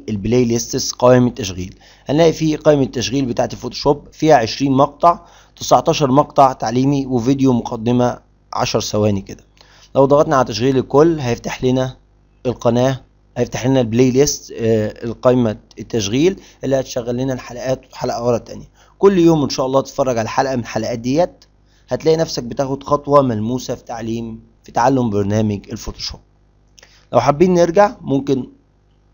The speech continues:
تتابع بقية القناة وكل فيديوهات القناة.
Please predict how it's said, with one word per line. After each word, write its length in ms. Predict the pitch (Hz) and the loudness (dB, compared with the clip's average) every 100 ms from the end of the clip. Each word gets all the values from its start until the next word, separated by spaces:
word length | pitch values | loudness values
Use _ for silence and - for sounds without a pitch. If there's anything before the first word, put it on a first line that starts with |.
| _ - | _ -10
تتابع 380 | 131 147 139 113 | 0 2 4 2
بقية 220 | 113 139 | 0 -4
القناة 420 | 127 - 113 127 147 | -6 -2 0 2 0
وكل 480 | 127 - - 131 | -2 -8 -6 -4
فيديوهات 380 | 117 107 110 123 | -4 -4 -4 -6
القناة. 520 | 135 - 110 139 165 | -8 -6 -2 -2 -4